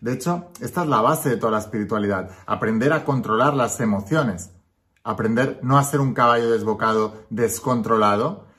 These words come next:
sino ser una persona con control emocional. ¿Cómo se hace? Cuando aparece el descontrol emocional. Cada vez que tú te enfadarías o entrarías en ira, en frustración, eh, en todo este tipo de nega-, de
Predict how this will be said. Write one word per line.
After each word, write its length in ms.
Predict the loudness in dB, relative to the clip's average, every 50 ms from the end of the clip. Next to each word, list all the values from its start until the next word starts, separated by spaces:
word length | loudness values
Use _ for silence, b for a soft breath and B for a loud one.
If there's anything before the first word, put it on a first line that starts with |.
| B
sino 220 | B -10 -6 -6 -6
ser 160 | -4 -2 0
una 140 | 2 2 2
persona 560 | 2 -2 -2 0 0 0 -2 -4 -8 -16 -12
con 220 | -6 -4 -4 -4 -2
control 440 | 0 0 0 0 2 2 2 4 4
emocional. 640 | 2 0 -2 -2 -4 -6 -6 -6 -6 -8 -10 b b b b b
¿Cómo 220 | 0 2 2 2
se 160 | 0 0 0 0
hace? 520 | 0 0 -2 -4 -4 -6 -6 -12 -20 _ _ -6
Cuando 340 | 0 2 2 2 4 4 2
aparece 420 | 2 2 2 2 2 0 0 -2
el 120 | -2 0 -2
descontrol 520 | -2 -2 -2 -4 -2 -2 0 0 0 0
emocional. 680 | 2 0 0 -2 -4 -6 -4 -4 -4 -4 -6 -8 -10 B B B B B B B B B B B _ 0
Cada 240 | 2 4 4 6 6
vez 160 | 4 4 2
que 120 | 2 0
tú 220 | 2 4 4 2 4
te 100 | 2 2
enfadarías 800 | 0 0 0 0 0 2 2 2 2 2 2 2 2 2 0 -2
o 60 | -2
entrarías 500 | -2 -2 -2 -2 -2 0 0 -2 -2 -2
en 120 | -2 -2 0
ira, 360 | 2 2 2 2 2 2 0
en 100 | 0 -2
frustración, 1040 | -4 -6 -8 -8 -4 -4 -4 -4 -4 -4 0 2 4 4 4 4 4 2 0 -4 -6 -4
eh, 500 | -2 0 0 0 0 0 0 0 0 0
en 180 | 0 -2 -2 0
todo 160 | 2 2 2
este 360 | 2 -2 -6 -4 -4 -4 -4
tipo 280 | -2 -2 0 0 2 0
de 60 | 0
nega-, 340 | 0 0 -2 -2 -4 -4 -4
de 240 | -4 -2 -2 0